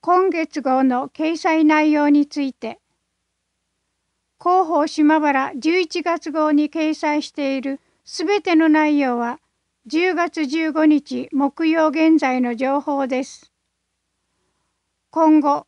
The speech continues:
新型コロナウイルス感染症などの影響により、中止や延期、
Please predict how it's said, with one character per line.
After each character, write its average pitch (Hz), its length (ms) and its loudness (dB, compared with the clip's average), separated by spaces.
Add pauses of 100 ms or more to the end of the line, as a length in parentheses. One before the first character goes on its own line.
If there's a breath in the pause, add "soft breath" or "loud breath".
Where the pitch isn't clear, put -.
新 370 320 -2
型 349 300 -2
コ 349 140 -4
ロ 339 120 2
ナ 330 200 4
ウ 339 120 2
イ 330 80 2
ル 320 140 -4
ス 302 140 -10
感 339 260 2
染 339 220 0
症 320 260 0
な 311 160 4
ど 285 120 0
の 254 180 0
影 294 360 -2
響 302 300 -2
に 294 200 4
よ 277 120 -2
り、 262 200 -6 (680)
中 359 260 0
止 320 280 -2
や 269 180 0
延 302 280 4
期、 269 380 -10